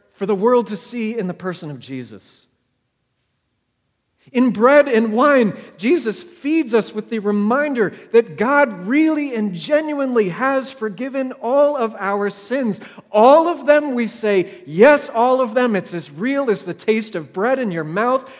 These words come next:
dry as it is. It is as nourishing as that shot of grape juice that follows right after it, and it changes everything. And in the simple act of devoting our lives to each other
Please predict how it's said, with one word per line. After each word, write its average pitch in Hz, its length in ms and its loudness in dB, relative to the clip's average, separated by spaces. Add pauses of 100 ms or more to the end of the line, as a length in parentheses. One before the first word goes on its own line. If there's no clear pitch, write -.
(120)
dry 208 400 4
as 240 100 -2
it 185 120 0
is. 262 340 2 (220)
It 214 120 6
is 220 160 0
as 175 160 -4
nourishing 254 680 -2
as 190 180 -2
that 175 180 -2
shot 254 360 0
of 208 120 0
grape 220 300 0
juice 254 300 -10
that 196 160 -4
follows 247 580 0
right 233 220 0
after 226 420 0
it, 175 140 -2 (240)
and 220 120 2
it 220 160 0
changes 247 640 -4
everything. 202 760 -4 (1400)
And 214 120 -2
in 302 400 -4
the 208 120 -2
simple 269 600 -2
act 220 400 -2
of 180 180 -6
devoting 220 560 -2
our 185 140 2
lives 220 520 0
to 254 220 -10
each 233 280 -8
other 233 360 2